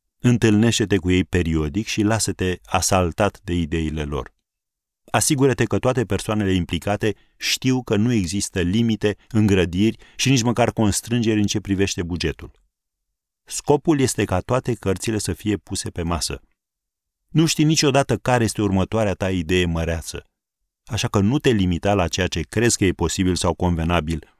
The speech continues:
în momentul de față. Fă-ți o listă cu ideile sugerate și numerotează-le. Asta te va ajuta atunci când le vei relua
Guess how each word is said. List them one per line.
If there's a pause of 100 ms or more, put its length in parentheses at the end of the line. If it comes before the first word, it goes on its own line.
în
momentul
de
față. (1080)
Fă-ți
o
listă
cu
ideile
sugerate (460)
și
numerotează-le. (640)
Asta
te
va
ajuta
atunci
când
le
vei
relua